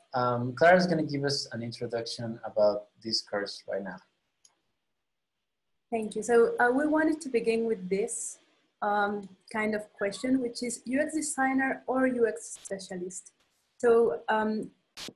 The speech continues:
Speaker 2: what are the difference, or what's the difference between the two of them? Um, am I supposed to choose a specialty right from the beginning, or should I wait to some point of my career to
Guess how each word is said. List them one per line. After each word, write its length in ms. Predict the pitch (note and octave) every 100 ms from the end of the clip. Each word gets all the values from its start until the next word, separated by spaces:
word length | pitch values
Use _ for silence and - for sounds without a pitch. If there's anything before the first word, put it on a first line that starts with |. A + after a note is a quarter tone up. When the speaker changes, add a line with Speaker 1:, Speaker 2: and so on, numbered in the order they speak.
| G#3
Speaker 2:
what 200 | G#3 B3+
are 100 | C#4+
the 120 | C#4 B3
difference, 600 | A3+ - G#3+ G3+ G3+ -
or 80 | A3
what's 320 | G3+ A3 A#3
the 80 | A3
difference 380 | A3 A3 G#3 F#3+
between 480 | G3+ - G3 F#3+ - _ -
the 60 | G3+
two 240 | - G#3+
of 180 | G3 F#3+
them? 380 | F3+ F3 F#3 F#3 _ _ _ -
Um, 560 | G#3 G3+ G3+ G3+ G3+ - _ _ _ -
am 140 | A#3
I 200 | A3+ A3+
supposed 560 | A#3 A#3+ A3 A3 A3 -
to 400 | A3+ A3 G#3+ F#3+ -
choose 220 | - A3+ A3
a 20 |
specialty 800 | - - G#3 - A3+ - A#3+ A#3 - _
right 280 | G#3+ G#3+ G#3+
from 140 | A3+
the 80 | G#3
beginning, 560 | F#3+ G3+ A3 A#3 A#3 A#3 -
or 220 | G#3 G#3
should 160 | G3+ G3+
I 120 | G3+
wait 420 | G3 G#3 G#3 G#3
to 80 | G#3+
some 220 | G#3 G3+ -
point 320 | G3 G3+ G3+
of 160 | G#3 G#3
my 140 | G3+ G3 -
career 520 | F#3+ F#3+ G3 G3+ G3+ _ _ _ -
to 360 | G3+ F#3+ G3